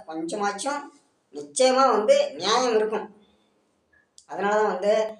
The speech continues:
அவரு கேட்டிருக்காரு தி மு க அரசை பார்த்து, "பதினஞ்சு மாசம் சிறையில் இருந்து வந்த செந்தில் பாலாஜி தியாகி என்றால்,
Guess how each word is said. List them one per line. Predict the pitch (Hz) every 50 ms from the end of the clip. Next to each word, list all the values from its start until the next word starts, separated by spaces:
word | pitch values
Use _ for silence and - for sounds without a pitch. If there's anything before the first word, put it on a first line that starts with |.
| - _ _
அவரு | 147 156 165 160 156 156 151 -
கேட்டிருக்காரு | 220 220 214 175 185 180 175 180 202 269 311 302 - - - -
தி | - 208 202
மு | 202 190
க | 180
அரசை | 170 180 180 -
பார்த்து, | 170 180 175 170 151 135 - - _ _ _ _ _ _ _ _ _ _ _ _ _ _ _ _ _ _ _ _ _ _ _ _ _ _ _ _ _ _ _ _ _ _ -
"பதினஞ்சு | 156 175 - 254 254 254 - -
மாசம் | - 185 214 233 - 226 208
சிறையில் | - - 185 202 214 208 208
இருந்து | 208 190 190 185
வந்த | 165 160 165 170 - -
செந்தில் | 180 175 180 190 185 208 214 214
பாலாஜி | - 165 165 165 160 156 - 151 156 160 160 135 - - - _ _ _
தியாகி | _ 147 151 165 185 196 202 196
என்றால், | 180 175 - - - 147 165 190 196 190 190 -